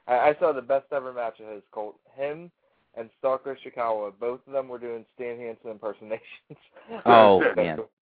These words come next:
Speaker 1: It was amazing. <laughs> Five stars, <laughs> fifteen stars, a billion. It, it was awesome. <laughs>
Speaker 2: That, that's the good stuff. I, I can't get enough of Kikutaro. I mean, they, uh, at the Osaka Pro Anniversary Show this year,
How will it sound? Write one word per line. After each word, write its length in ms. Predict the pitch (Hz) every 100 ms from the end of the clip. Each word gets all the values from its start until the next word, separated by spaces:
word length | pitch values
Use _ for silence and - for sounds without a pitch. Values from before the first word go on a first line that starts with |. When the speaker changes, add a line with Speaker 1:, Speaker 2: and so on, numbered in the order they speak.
| _ _ _ _ _ _ _ -
Speaker 1:
It 40 |
was 140 | 117 113
amazing. 560 | 113 117 117 107 101 -
<laughs> 100 | _
Five 200 | 120 117 _
stars, 640 | - - - _ _ 147 _ _
<laughs> 160 | _
fifteen 360 | 131 - 123 110 _
stars, 300 | - 110 104 -
a 60 | 113
billion. 380 | 107 113 110 107
It, 120 | 107 113
it 240 | 120 120
was 100 | 107 _
awesome. 380 | 110 107 104 107 104
<laughs> 80 | 143 - _ _ _ _ _ _ _ _ _ _ _
Speaker 2:
That, 180 | 101 95 90 _ _ _ _ _
that's 160 | 117 -
the 60 | 120
good 180 | 110 101 -
stuff. 240 | 101 92 - _ _ -
I, 200 | 127 127
I 40 |
can't 260 | 127 139 127
get 100 | 120
enough 300 | 113 110 98
of 80 | -
Kikutaro. 680 | 104 101 92 101 95 95 90 _ _ _
I 40 | 117
mean, 160 | 120
they, 220 | 113 110
uh, 180 | 110 101 - -
at 100 | 110
the 100 | 113
Osaka 400 | 107 127 113 110
Pro 280 | - 104 101
Anniversary 520 | 110 98 101 - 107
Show 140 | 104 92
this 120 | 92 -
year, 300 | 92 90